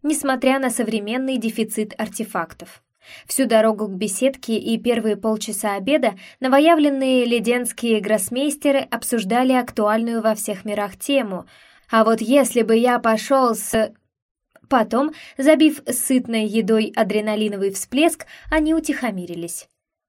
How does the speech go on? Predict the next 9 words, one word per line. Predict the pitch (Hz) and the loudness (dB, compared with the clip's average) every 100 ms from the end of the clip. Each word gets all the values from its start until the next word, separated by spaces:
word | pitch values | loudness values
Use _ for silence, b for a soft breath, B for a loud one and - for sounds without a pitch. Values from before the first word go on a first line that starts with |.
| _ | _
«Так, | - 262 262 - | 0 2 0 0
э, | 262 254 | 2 2
чем | - 381 415 | 0 -2 0
закончилась | 381 370 339 302 311 311 | 0 2 -2 0 2 2
беседа | 247 269 - 277 277 262 B | 0 -2 0 2 0 -2 B
с | - 311 | -6 0
уважаемым | 277 262 262 247 | 2 2 0 0
Таем | 247 240 233 233 | -2 -2 -2 -2
Реченца?» | 247 247 254 233 226 - 226 | -2 -2 -4 -4 -6 -8 -10